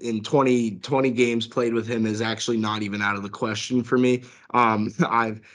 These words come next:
I've played a lot of M L B The Show. Christian Yelich, one of my favorite guys. Matt Car-, Carpenter, a guy that I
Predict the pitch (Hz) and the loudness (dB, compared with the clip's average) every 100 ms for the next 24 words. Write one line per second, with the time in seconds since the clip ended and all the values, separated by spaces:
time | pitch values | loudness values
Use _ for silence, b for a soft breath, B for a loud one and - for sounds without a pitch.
0 | B 123 123 113 139 127 123 123 120 120 | B -4 -2 2 2 4 4 4 2 0
1 | 120 117 120 110 127 117 135 123 127 123 | 0 0 -2 -2 -2 0 -2 -2 0 2
2 | 120 117 127 120 113 117 123 117 120 120 | 2 0 -2 -2 -2 0 0 0 0 0
3 | 117 139 139 135 131 - - 143 139 139 | 2 0 0 2 0 -2 -4 0 2 0
4 | 123 120 113 117 117 110 104 | 0 0 0 0 0 -2 -4